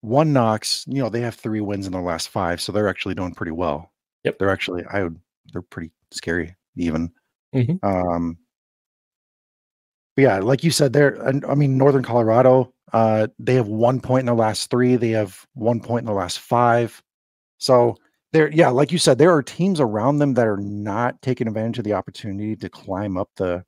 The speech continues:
Speaker 1: um, the stands, and there are actually teams ahead of them that are faulting, um, and allowing them to,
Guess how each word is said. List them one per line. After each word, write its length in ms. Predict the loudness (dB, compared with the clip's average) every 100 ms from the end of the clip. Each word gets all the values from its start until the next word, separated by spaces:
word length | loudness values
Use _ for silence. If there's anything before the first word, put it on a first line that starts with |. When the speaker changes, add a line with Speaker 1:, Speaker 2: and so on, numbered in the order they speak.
| _ _ _ _ _
Speaker 1:
um, 520 | -4 -2 -2 -6 -8 -14 _ _ _
the 100 | -10
stands, 380 | -8 -6 -4 -6
and 180 | -6 -2
there 140 | 2
are 40 | 2
actually 360 | 0 -4 -6
teams 280 | -6 -8 -8
ahead 260 | -8 -2 0
of 120 | 0
them 240 | -2 -6 -10 -20 _
that 100 | -2
are 60 | -2
faulting, 680 | -6 0 0 0 -4 -8 -10 _ _ _ _ -8
um, 480 | -4 -2 -4 -8 -6
and 260 | -4 -4 0
allowing 560 | 0 2 2 2 2 0
them 300 | -2 -4 -8
to, 460 | -6 -4 -4 -6